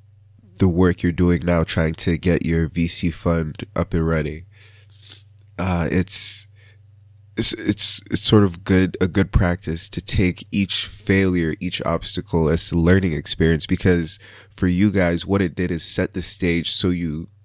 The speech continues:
can go to the people that you're raising the fund from and say, "Look, we've gone through some of this stuff already.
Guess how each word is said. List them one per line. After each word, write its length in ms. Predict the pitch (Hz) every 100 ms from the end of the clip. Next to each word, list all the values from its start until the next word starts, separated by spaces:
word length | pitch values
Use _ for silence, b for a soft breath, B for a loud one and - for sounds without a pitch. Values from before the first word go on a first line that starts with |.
| -
can 240 | - 92 87
go 180 | 92 95
to 200 | - -
the 100 | 90
people 360 | 104 92 90
that 140 | 85 -
you're 140 | 82
raising 500 | 80 90 92 90 85
the 80 | 82
fund 280 | - 82 85
from 180 | 87 82
and 100 | 82
say, 140 | 85
"Look, 240 | 87 82 -
we've 240 | 90 87
gone 300 | - 87 87
through 300 | 87 - 85
some 200 | 85 90
of 80 | 82
this 160 | 78 80
stuff 280 | - 80 -
already. 460 | 78 78 76 73